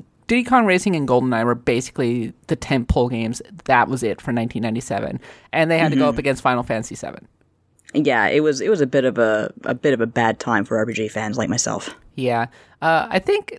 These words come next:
Speaker 1: this was around this time Quest sixty-four came out, which was
Speaker 2: Oh, God.
Speaker 1: well, uh, probably the most infamous example that everybody always points to as the failings of the Nintendo sixty-four's R P G library. The Nintendo sixty-four, well,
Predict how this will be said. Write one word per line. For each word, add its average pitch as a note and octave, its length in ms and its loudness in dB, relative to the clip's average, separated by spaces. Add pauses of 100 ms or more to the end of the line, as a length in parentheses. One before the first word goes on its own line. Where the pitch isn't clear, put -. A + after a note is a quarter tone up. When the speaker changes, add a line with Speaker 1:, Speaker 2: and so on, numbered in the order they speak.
(160)
Speaker 1:
this A3 180 0
was A#3+ 120 0
around A#3 300 2
this A3 120 0
time G#3+ 480 2 (120)
Quest B3+ 240 2
sixty-four A#3 500 0
came E3+ 260 -4
out, G2 380 -12
which C#3+ 340 0
was C#3 440 4
Speaker 2:
Oh, - 60 -6
God. G#2+ 260 -4 (300)
Speaker 1:
well, - 160 -6
uh, - 180 -6 (100)
probably C#4 520 2
the F3+ 160 2
most E3 280 0
infamous E3+ 460 0
example E3 580 0
that B2+ 120 0
everybody C3+ 420 0
always C3+ 220 0
points B2+ 380 -6
to D3 340 0
as A#2+ 140 -2
the B2 140 -4
failings C#3 640 0
of B2+ 180 0
the B2 100 0
Nintendo C3 380 0
sixty-four's C3 680 0
R B2+ 200 4
P C#3 160 -2
G C3 160 -4
library. C3 600 0 (260)
The F3 80 -2
Nintendo A3+ 400 2
sixty-four, G#3 760 0
well, E3 340 2